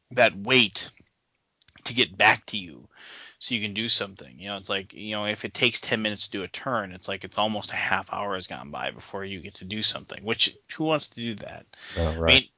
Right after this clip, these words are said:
Speaker 1: I, I have patience for people taking their turn. I get it, 'cause, I mean, 'cause I want them to have patience with me when it comes to my turn.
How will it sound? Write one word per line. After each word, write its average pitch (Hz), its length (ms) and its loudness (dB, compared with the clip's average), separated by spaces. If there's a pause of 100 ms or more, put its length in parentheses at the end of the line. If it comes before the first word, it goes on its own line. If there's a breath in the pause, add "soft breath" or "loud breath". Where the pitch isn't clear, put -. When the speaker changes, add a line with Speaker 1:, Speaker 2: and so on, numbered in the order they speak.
(640 loud breath)
Speaker 1:
I, 226 160 10 (160)
I 185 120 10
have 185 340 6
patience - 840 0 (260)
for 131 180 -2
people 104 480 -4
taking 107 240 0
their 95 100 -6
turn. 104 280 -2
I 117 140 4
get 117 220 4
it, 135 140 0
'cause, 113 220 -4
I - 20 -4
mean, 107 200 -2
'cause 107 220 -6
I 101 140 4
want 110 280 0
them 117 160 2
to 113 60 -6
have 107 180 -4
patience 95 420 -4
with - 180 -16
me 160 280 -2
when 95 160 -12
it 98 80 -16
comes 80 240 -8
to - 80 -16
my 120 180 -2
turn. - 340 -10